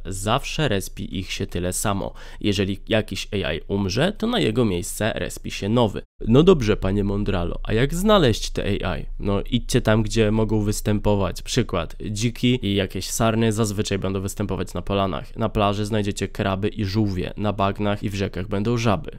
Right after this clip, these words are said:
I znając życie podczas szukania A I i tak traficie na jakiegoś gracza, którego będziecie mogli upolować, albo już zabite jakieś zwłoki, które ktoś po prostu porzucił.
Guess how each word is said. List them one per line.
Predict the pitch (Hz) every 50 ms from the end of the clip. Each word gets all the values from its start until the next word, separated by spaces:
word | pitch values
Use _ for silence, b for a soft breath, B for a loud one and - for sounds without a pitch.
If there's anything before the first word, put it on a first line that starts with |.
| - -
I | - 110
znając | 101 98 113 107 104 98 95 104
życie | 131 139 - - 92 90
podczas | - 98 - - 95 92
szukania | - - 110 - 101 95 95 98 - -
A | 95 104 104 113 131
I | 139 - - -
i | 143 139
tak | - 110 104 - -
traficie | - 104 95 - - 107 - - 101
na | 98 95
jakiegoś | 95 - - 87 90 101 104
gracza, | 117 110 110 110 - 110 104
którego | - - - 107 98 104
będziecie | 90 117 123 113 113 104 - 104 101
mogli | 104 101 104 101
upolować, | 98 95 - 107 110 127 127 143 135 - - -
albo | - 156 175 156 156
już | 143 127
zabite | 107 117 110 104 117 - 113
jakieś | 101 98 95 - 95 92
zwłoki, | 95 95 107 110 110 - 110 -
które | - - 98 -
ktoś | - - 113 104 -
po | - 131
prostu | - - 76 - - - -
porzucił. | 90 - 98 92 95 104 98 - - - 73 73 -